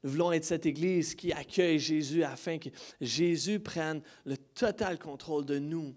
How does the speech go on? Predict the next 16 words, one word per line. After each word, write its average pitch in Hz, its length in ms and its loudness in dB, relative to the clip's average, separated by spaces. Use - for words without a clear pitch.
et 135 80 -6
que - 100 -10
nous 156 80 0
puissions 170 320 0
être 147 140 -2
une 139 180 0
lumière 151 480 0
qui - 140 -12
brille 135 420 -2
dans 135 200 0
la 123 100 -6
région 120 280 -2
de 117 60 -8
Terrebonne. 117 500 -4
Que 135 180 -2
Jésus 180 480 4